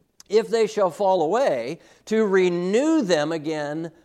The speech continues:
unto repentance, seeing they crucify to themselves the Son of God afresh and put him to an open shame." Those are the verses in this warning that really are of any kind of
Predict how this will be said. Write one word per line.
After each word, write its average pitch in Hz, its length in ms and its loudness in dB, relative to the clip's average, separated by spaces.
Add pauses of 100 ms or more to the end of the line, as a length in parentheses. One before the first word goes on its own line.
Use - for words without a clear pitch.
(160)
unto 165 580 -2
repentance, 147 920 -8
seeing 220 520 -6
they 185 160 -4
crucify 185 640 -6
to 170 100 -8
themselves 147 500 -6
the 143 60 -14
Son 180 200 -8
of 156 120 -10
God 151 200 -4
afresh 117 360 -12
and 120 80 -20
put 160 140 -8
him 139 120 -10
to 127 160 -10
an 120 80 -12
open 120 240 -12
shame." 156 260 -12 (300)
Those 208 180 -4
are 214 60 -8
the 180 80 -8
verses 151 480 -4
in 151 240 -4
this 151 180 -6
warning 139 420 -8
that 135 140 -8
really 139 360 -6
are 135 220 -6
of 123 200 -6
any 135 240 -10
kind 135 440 -12
of 123 320 -10